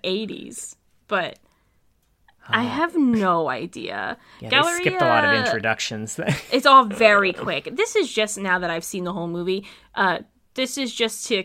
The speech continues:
Speaker 1: keep Dorothea in Barcelona because this is, like, she has dreams of being a fashion designer and now she's working with, like, a really famous fashion designer.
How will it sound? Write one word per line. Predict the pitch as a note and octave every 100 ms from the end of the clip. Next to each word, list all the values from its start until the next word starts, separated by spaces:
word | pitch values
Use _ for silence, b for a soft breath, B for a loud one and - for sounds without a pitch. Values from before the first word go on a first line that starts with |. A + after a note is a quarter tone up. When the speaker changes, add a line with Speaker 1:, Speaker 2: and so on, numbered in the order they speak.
| -
Speaker 1:
keep | - - C4 C#4+ _
Dorothea | C#4 B3 - B3 A#3+ A#3 A#3 A3 -
in | A3+ A#3+ C4
Barcelona | C4 C#4 C#4 D#4 C#4+ C#4 C#4+ D4 D4
because | A3+ G3+ F3+ F#3
this | F3+ F3
is, | F#3
like, | E3+ D#3 - -
she | - F3+
has | F3+
dreams | - F3+ F3+
of | F#3
being | F3+ E3+
a |
fashion | F3+ F3+ F3 F#3+
designer | F3+ F3+ E3+ E3+ E3+
and | F3+
now | F3 F3
she's | - F#3 F3+
working | F3 F#3 F#3
with, | E3+
like, | E3+ E3 -
a | F#3
really | F3+ E3+ E3+
famous | - E3+ E3+ F3+ -
fashion | D#3+ D#3+ G#3+ G3+
designer. | G3+ G#3 G#3 G#3+